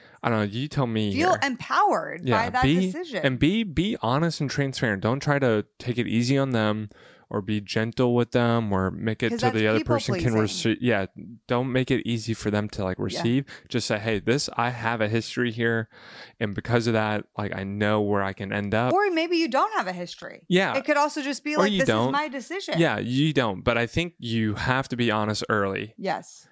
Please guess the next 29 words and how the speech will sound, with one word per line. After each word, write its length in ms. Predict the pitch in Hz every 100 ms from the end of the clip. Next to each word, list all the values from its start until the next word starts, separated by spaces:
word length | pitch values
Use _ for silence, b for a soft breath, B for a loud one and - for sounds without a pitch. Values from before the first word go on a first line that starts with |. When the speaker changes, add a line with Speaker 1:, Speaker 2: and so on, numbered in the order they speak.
| _
Speaker 1:
And 400 | 113 101 101 101 - _ 131
just 420 | 120 113 - 110
be, 240 | 120 131 127
like, 300 | 117 104 -
blunt 240 | 113 107
with 160 | 101 98
it. 140 | 101 -
Like, 400 | - 110 - - - - - 104
"Hey, 160 | 113
this 320 | 107 127 -
is 200 | 135 117
my 300 | 120 113 117
boundary." 600 | 113 110 123 110 104 120 _ _ _ -
Speaker 2:
Just 120 | -
Speaker 1:
And 80 | 110
Speaker 2:
so 80 | 208
you 180 | 202 220
know. 120 | 302
Speaker 1:
yeah, 180 | 135 104
and 140 | 104
this 140 | 110 123
is 120 | 107
why. 380 | 101 101 101 107 _ _ _ _ B B 185
Speaker 2:
And 240 | 247 247 -
I 120 | 254
think 200 | 330 311
one 140 | 254
of 80 |
the 80 | 220